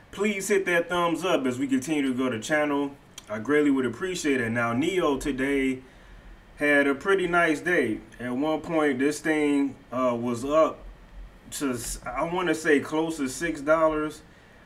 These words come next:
Uh, six dollars and three cents was the high of the day.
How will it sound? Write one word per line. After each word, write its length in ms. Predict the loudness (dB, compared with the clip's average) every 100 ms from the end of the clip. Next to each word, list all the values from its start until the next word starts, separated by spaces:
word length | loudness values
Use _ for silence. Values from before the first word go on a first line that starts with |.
| -10 -2
Uh, 360 | 2 4 4
six 360 | 2 -2 -2 2
dollars 420 | 8 8 8 4
and 160 | 0 -2
three 240 | -2 -2
cents 400 | -2 -2 -2 -2
was 160 | -6 -6
the 120 | -4
high 320 | -2 0 0
of 80 | 0
the 80 | -4
day. 360 | -6 -6 -8